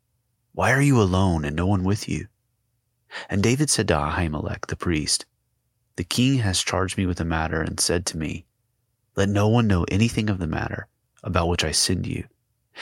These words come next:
and with which I have charged you. I have made an appointment with the young men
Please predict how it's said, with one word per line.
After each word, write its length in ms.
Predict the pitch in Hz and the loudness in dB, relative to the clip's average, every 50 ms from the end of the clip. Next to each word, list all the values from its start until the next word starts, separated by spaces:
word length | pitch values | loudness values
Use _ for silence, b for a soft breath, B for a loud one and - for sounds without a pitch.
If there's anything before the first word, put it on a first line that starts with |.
| B B B | B B B
and 140 | - 92 95 | -2 0 2
with 180 | 98 101 - - | 2 0 2 0
which 180 | 113 107 - - | 0 0 0 -2
I 120 | 92 90 | -2 0
have 180 | 87 82 - - | -2 -2 -2 -4
charged 460 | - - 98 98 101 92 - - - | -4 -2 0 -2 0 -2 -2 -4 -4
you. 180 | - - - _ _ _ _ _ _ _ _ _ _ _ _ _ _ _ _ _ _ - - | -6 -8 -12 _ _ _ _ _ _ _ _ _ _ _ _ _ _ _ _ _ _ -8 -2
I 80 | 95 | 0
have 80 | 92 90 | 2 4
made 160 | 90 95 92 | 4 4 2
an 80 | 90 90 | 2 0
appointment 500 | 87 - - - 113 113 - 110 - - | -2 -2 0 0 0 0 0 -2 -2 -2
with 120 | 104 - | -2 0
the 80 | - 92 | 0 2
young 280 | 90 90 92 110 117 | 2 2 2 4 4
men 320 | 110 107 98 92 95 95 | 4 4 4 4 2 0